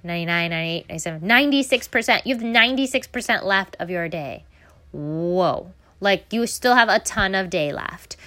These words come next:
If you're a morning person, do it in the morning. If you feel like you have more energy at night, do it at night. Whatever works best for you, but just get it in. Even if it's, that sounded dirty, but even if it's just a half hour,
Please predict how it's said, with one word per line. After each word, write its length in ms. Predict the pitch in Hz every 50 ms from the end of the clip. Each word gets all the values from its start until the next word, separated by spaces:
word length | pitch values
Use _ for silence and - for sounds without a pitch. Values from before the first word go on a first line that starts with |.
| - - - -
If 140 | 180 170 196
you're 100 | 185 175
a 40 |
morning 360 | 180 185 185 202 208 226 240 240
person, 340 | 269 240 247 - 277 262
do 100 | 220 226
it 40 | 190
in 60 | 170
the 80 | 143 156
morning. 460 | 185 185 196 214 233 262 277 285 269
If 200 | 220 208 - -
you 100 | 180 180
feel 280 | 165 - - 190 180 180
like 180 | 180 185 -
you 40 | 190
have 80 | 180 175
more 180 | 185 180 - -
energy 540 | - 180 180 180 180 175 - 185 185 175 170
at 180 | 170 165 156
night, 400 | 175 180 180 190 226 240 226 -
do 120 | - 202 190
it 80 | 180
at 120 | 175 160 160
night. 380 | 180 180 190 226 254 254 - - - - - - _
Whatever 440 | - 196 - - 220 233 254 262 247
works 320 | 220 220 214 214 - -
best 320 | - - 214 208 - - -
for 160 | - - 202
you, 240 | 202 185 214 220 202
but 180 | 180 196 190
just 360 | - 247 262 254 - - 165 151
get 240 | - 196 214 214
it 140 | 202 196 175
in. 260 | 185 190 175 160 147
Even 280 | 135 147 240 269 302 359
if 140 | 381 370 339
it's, 260 | 311 311 311 - - - - - - - - - -
that 120 | - 156 147
sounded 240 | - 151 151 151 143
dirty, 220 | 151 143 147 151
but 160 | 151 175 175
even 220 | - 240 269 339 381
if 100 | 320 349
it's 120 | 339 -
just 160 | 294 269 - -
a 100 | 202 202
half 340 | 175 190 180 180 190 -
hour, 460 | 175 143 139 107 78 78 80 - -